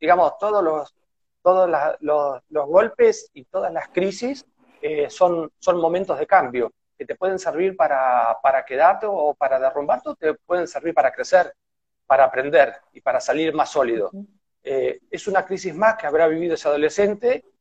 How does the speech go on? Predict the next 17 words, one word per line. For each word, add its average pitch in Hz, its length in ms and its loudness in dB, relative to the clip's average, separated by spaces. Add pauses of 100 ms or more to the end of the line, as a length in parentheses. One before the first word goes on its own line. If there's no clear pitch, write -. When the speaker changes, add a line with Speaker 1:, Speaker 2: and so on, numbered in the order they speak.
(180)
Speaker 1:
eh, 131 760 2 (360)
y 165 120 -4
es 175 100 -4
un 175 80 -10
momento 175 340 0
más 185 260 4
de, 135 880 -2
de, 123 560 -8 (320)
de 143 100 -10
posibilidad 151 400 0
de 175 100 2
poder 151 400 2
aprender. 135 420 0 (600)
Eh, 135 540 2 (120)
el 151 140 -12
tema 196 300 4
es, - 120 -2